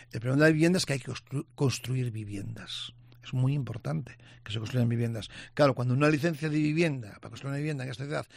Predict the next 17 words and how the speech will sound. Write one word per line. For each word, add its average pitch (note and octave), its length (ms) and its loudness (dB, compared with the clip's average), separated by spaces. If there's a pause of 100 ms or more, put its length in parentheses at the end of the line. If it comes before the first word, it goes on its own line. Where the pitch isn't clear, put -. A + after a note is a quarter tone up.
(200)
tarda C3+ 300 4
más C3+ 220 0
de C#3 60 0
un D#3 120 2
año F3+ 420 4 (480)
o - 160 -12
año B2 140 0
y C#3 60 4
medio, E3 280 4
pues - 200 -12
retrasas C3+ 440 -4
mucho D3 300 -4
la - 140 -12
construcción C3+ 360 -10
de C#3+ 80 -6
viviendas D3+ 380 -6 (300)
y A3 180 2